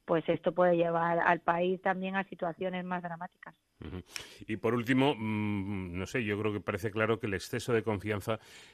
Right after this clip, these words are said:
Speaker 2: eh, sobre todo cuando hay que tomar decisiones, eh,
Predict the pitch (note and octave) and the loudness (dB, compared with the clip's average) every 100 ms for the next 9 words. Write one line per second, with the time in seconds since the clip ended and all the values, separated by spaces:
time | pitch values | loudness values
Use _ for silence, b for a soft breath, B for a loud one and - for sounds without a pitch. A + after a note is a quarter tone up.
0 | _ F2+ F2+ D#2+ - F2+ F#2 A2 G#2+ A2 | _ -4 -2 -2 -4 -6 0 0 2 0
1 | G2 G#2 G2 - G#2+ G2+ - G2+ G#2 A2 | 2 0 0 -4 -2 -2 0 2 4 4
2 | G2+ - F2 G#2 G#2 G2+ - F#2 F2 F2 | 0 -6 -6 -4 -4 -4 -6 -8 -8 -8
3 | D#2+ | -10